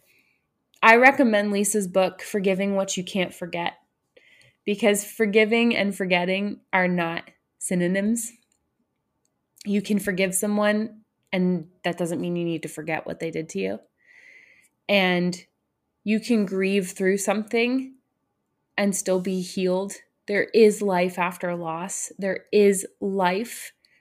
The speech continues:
beyond forgiving someone.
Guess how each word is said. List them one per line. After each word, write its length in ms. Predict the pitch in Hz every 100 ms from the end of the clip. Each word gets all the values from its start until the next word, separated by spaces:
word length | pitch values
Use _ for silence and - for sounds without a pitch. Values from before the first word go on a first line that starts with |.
| _ -
beyond 720 | 190 185 170 170 170 185 - _ _ _ _ _ _ _ _ _ _ _ _ _
forgiving 540 | - 196 185 180 190 190
someone. 600 | 208 202 208 233 254